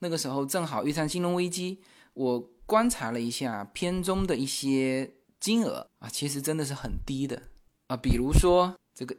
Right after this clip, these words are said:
电影的一开始，男主角就交代了，他是卖一个医疗器械的，叫做手提式骨质分析仪。就那个东西，他说一个月卖两台，他就可以维持生活。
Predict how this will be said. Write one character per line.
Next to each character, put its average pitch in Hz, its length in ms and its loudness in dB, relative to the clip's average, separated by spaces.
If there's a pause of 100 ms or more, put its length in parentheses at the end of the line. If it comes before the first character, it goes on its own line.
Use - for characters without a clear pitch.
(140)
电 196 160 4
影 135 140 4
的 123 80 0
一 147 60 -4
开 170 280 2
始， 113 300 -8
男 123 160 -4
主 135 100 -6
角 104 140 -6
就 120 120 -6
交 156 200 -2
代 180 220 0
了， - 80 -16 (340)
他 175 140 -6
是 185 100 -2
卖 190 360 4
一 107 580 -6
个 123 560 0 (380)
医 220 140 2
疗 156 180 4
器 180 260 0
械 120 260 -2
的， - 160 -16
叫 131 140 -8
做 131 140 -6
手 120 340 2
提 151 260 -4
式 180 400 2
骨 113 380 -6
质 127 420 -2
分 170 220 -4
析 175 160 -4
仪。 123 320 -6 (320)
就 165 120 -8
那 254 140 4
个 220 80 4
东 208 200 4
西， 143 260 -2 (260)
他 170 120 -4
说 180 80 0
一 196 80 -2
个 233 200 4
月 202 180 6
卖 185 220 4
两 98 320 -2
台， 104 500 -8 (720)
他 147 120 -4
就 147 160 0
可 135 200 -2
以 113 220 0
维 120 180 -4
持 139 160 -6
生 190 260 -4
活。 - 180 -12